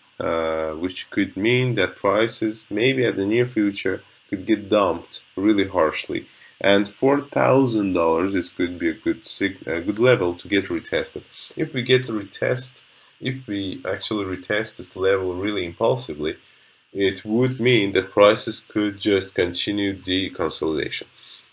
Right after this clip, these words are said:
And, uh, the only signal to start the short positions is the pressure to four thousand. If we get pressure, or if we get squeezed to the four thousand dollar,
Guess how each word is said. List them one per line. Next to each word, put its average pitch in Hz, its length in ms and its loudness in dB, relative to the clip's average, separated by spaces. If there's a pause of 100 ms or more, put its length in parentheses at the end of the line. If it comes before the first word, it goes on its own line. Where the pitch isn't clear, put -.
(120)
And, 92 600 2
uh, 85 480 2 (340)
the 101 120 4
only 135 320 4
signal 90 600 -2 (140)
to 87 440 0
start 110 420 2
the - 60 -8
short 131 400 0
positions - 640 -6 (160)
is 92 640 -6
the 98 100 -4
pressure 113 560 2
to 104 380 -2
four 82 300 -4
thousand. - 420 -8 (220)
If 123 120 0
we 117 100 4
get 123 200 4
pressure, 101 380 4 (280)
or 92 220 -2
if 113 220 -6
we 90 80 -6
get 98 300 2 (340)
squeezed - 580 0 (1700)
to 101 100 -4
the 95 80 0
four 95 160 2
thousand 87 360 2
dollar, 82 260 2